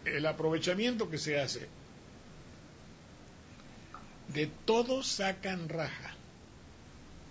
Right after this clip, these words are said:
No queremos que, bueno, en este caso, yo creo que la finalidad de un programa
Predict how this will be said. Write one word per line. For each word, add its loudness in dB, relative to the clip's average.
No -2
queremos 6
que, 0
bueno, 0
en -2
este 0
caso, 2
yo 0
creo 0
que 2
la -2
finalidad 4
de 6
un 4
programa 2